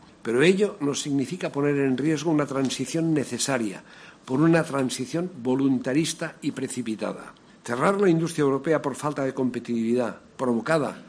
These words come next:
por estrictas regulaciones medioambientales para desplazarla a otras regiones cuyos compromisos en materia de sosti-, sostenibilidad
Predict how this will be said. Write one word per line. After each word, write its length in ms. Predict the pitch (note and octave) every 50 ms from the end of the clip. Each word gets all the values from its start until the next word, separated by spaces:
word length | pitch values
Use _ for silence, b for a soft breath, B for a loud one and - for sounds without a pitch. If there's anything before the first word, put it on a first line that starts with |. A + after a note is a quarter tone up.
| B B B B B B B B _
por 180 | - C#3 B2 B2+
estrictas 560 | A2 - - - F3 F#3 F3+ - - C#3 B2+
regulaciones 600 | B2+ B2 B2 B2+ B2 - - D#3+ D#3+ C#3+ - -
medioambientales 1040 | B2+ A#2+ A#2+ B2 B2+ B2+ B2 A#2+ A#2+ A#2 A#2 D#3+ D#3 D3 C#3 D#3 D#3+ - - - - B B B B B B B B B B B -
para 220 | D3 D3 D#3 D#3+
desplazarla 720 | D#3 C#3 - - - C#3+ A#2+ - F#3+ G3+ F#3 D#3+ C#3+ A#2 G#2+
a 80 | A2 C3+
otras 300 | D#3+ D3+ D3+ D#3 D3 C#3
regiones 580 | C#3 - - E3 E3 C#3 B2+ A2+ G2+ - -
cuyos 320 | - C#3 D3 D3+ C3 - -
compromisos 600 | D3 C#3 B2+ C3+ C#3 D#3 F3+ F3+ - D3+ C3+ -
en 100 | B2+ B2+
materia 400 | B2+ B2 A#2+ D#3+ D#3+ D#3 D3+ D3
de 80 | D3 C3+
sosti-, 600 | - - C3 - - - C#3 B2+ B2 A#2+ C3 B2+
sostenibilidad 880 | - - D3 C3+ - - C#3+ C3+ C3+ C3 B2+ C3 C3+ C#3+ C#3 C3 -